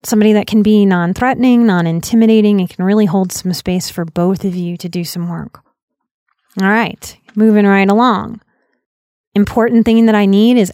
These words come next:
as soon as possible, letting go of hurt. Within myself, this is a principle I have, and also for my partner.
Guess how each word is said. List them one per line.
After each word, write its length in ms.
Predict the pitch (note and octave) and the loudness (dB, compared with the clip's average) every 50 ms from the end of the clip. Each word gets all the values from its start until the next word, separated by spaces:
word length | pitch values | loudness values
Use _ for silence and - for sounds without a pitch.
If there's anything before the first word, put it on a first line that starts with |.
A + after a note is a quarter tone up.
| _ | _
as 240 | F#3+ G3 G3+ G3 - | -2 -2 -2 -2 -2
soon 260 | - - A#3 A3+ A3 | -2 0 2 2 4
as 160 | G#3+ G#3+ - | 2 0 0
possible, 840 | - - - G3+ G3 G3+ G3 - A3+ F3+ F3+ E3 - - E3+ - _ _ _ _ _ _ _ _ _ _ | -4 -8 -6 -2 -2 -2 0 0 -2 -2 -2 -2 -2 -4 -6 -10 _ _ _ _ _ _ _ _ _ _
letting 320 | - G3 F#3 F3+ F3+ F#3 F#3 | -4 -2 -2 0 0 0 0
go 200 | F3+ F3+ F3+ F3+ | 0 0 0 -2
of 120 | E3+ - | -4 -4
hurt. 360 | - F3+ E3 D#3+ - - - _ _ _ _ _ _ _ _ _ _ | -6 -6 -6 -6 -8 -12 -20 _ _ _ _ _ _ _ _ _ _
Within 300 | G#3 G3 - G#3+ G3+ G3+ | -2 0 2 2 2 2
myself, 760 | F#3 E3 D#3+ D3 - - - - F3 G3 A#3+ D#4 D#4+ - - | 2 2 0 -4 -4 -6 -4 -2 0 0 0 0 -2 -4 -6
this 200 | A3 G3+ E3 G3+ | -6 -4 -2 -2
is 100 | F3+ E3+ | -2 -2
a 60 | E3+ | -4
principle 460 | - - A3 A#3 A3+ - A#3+ A#3+ B3+ | -2 0 0 0 0 -2 -4 -4 -2
I 140 | B3+ B3+ C4 | -2 -2 -2
have, 380 | C4 C4 C4 C4+ D4+ D#4 - - _ _ _ _ _ _ _ _ _ _ _ _ _ _ _ _ _ _ _ | -2 -2 -2 -4 -4 -6 -10 -16 _ _ _ _ _ _ _ _ _ _ _ _ _ _ _ _ _ _ _
and 140 | G#3 G#3 G3 | 0 2 2
also 240 | F#3 F#3+ - G#3+ | 2 2 0 -4
for 160 | F#3+ - - G3 | -4 -4 -4 -4
my 140 | G3 F#3 | -2 -4
partner. 560 | F3+ - G3+ F#3 F3+ - - - - - - | -4 -4 -6 -6 -6 -6 -10 -12 -14 -16 -18